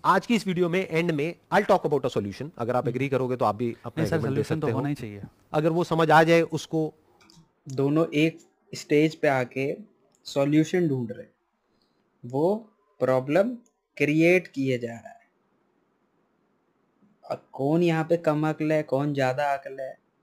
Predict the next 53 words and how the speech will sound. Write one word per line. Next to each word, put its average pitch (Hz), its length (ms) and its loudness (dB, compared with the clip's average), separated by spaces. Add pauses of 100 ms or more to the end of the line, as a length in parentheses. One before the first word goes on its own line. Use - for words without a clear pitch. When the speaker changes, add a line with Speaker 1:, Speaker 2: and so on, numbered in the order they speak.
(340)
Speaker 3:
वो 123 80 -6
हम 135 320 -6 (120)
समझ 156 300 0
Speaker 1:
तो 170 60 -2
बहुत 123 240 0
ही 127 40 0
Speaker 3:
सकते 120 40 0
हैं 113 80 0
Speaker 1:
बढ़िया 110 140 -2
Speaker 3:
अपने 120 100 -6
Speaker 1:
है। 110 120 -12 (420)
Speaker 3:
तरीके 117 200 -6
Speaker 1:
अगर 117 60 -6
नहीं 180 160 4
समझ 190 240 2
आता 170 240 4
है 156 240 0 (280)
और 131 280 -4 (200)
लीगल 170 300 2
बैटल 139 320 2
करने 180 260 2
का 175 100 2
शौक 156 280 0
है, 147 200 -4 (440)
तो 196 60 0
उसके 160 160 -4
लिए 113 100 -2
भी 147 100 -6
मैं 185 140 -4
तो - 100 -8
तैयार 82 320 -10 (100)
हूँ। - 80 -20 (320)
अब 143 80 -4
वर्स्ट 226 220 6
केस 247 140 2
सिनेरियो 175 280 4
पकड़ 131 220 -2
लो 139 120 -2
कि 147 80 -2
अगर 143 180 4
आप 143 140 2
ये 147 80 -4
केस 143 200 -2
हार 123 140 2
भी 127 80 -8
जाते 101 240 -6
हो, 95 80 -8
तो 131 100 -10
मैं 147 140 2
Speaker 3:
हम्म। 233 100 4
Speaker 1:
कमिट 175 220 0
करता 120 260 -4
हूँ 127 200 -8